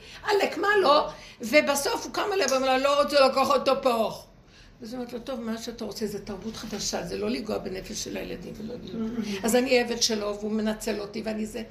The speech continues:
Speaker 1: יאללה, קדימה, ואחד עוד אומר לאמא שלו, "לא, אני הולך להתאבד, אין לי חיים." הוא כל היום מאיים עליה בהתאבדות. אמרתי לה, "את יודעת משהו? תגידי לו,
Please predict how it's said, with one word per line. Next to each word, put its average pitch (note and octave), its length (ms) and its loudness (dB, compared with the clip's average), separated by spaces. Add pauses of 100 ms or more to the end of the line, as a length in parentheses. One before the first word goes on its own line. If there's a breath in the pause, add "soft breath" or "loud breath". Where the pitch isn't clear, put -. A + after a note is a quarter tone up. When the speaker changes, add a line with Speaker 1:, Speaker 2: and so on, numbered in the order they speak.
(400 loud breath)
Speaker 1:
יאללה, B3+ 360 -6
קדימה, A3 440 -2
ואחד G#3+ 360 -2
עוד G3+ 160 0
אומר G3+ 220 -2
לאמא G3 260 -4
שלו, F#3+ 160 -10 (460 loud breath)
"לא, F#3+ 120 2
אני A3+ 100 8
הולך B3 280 10
להתאבד, A3 500 -2
אין G#3 100 -2
לי A#3+ 100 -2
חיים." G#3+ 400 -4
הוא G#3+ 100 -12
כל E4+ 160 2
היום F4+ 180 -4
מאיים A#3+ 340 -2
עליה B3 200 -4
בהתאבדות. G3+ 680 -4 (360 loud breath)
אמרתי G#3 220 -6
לה, G3 80 -4
"את G3+ 120 -10
יודעת G#3+ 220 -6
משהו? - 280 -10
תגידי G#3 300 -6
לו, G3+ 100 -10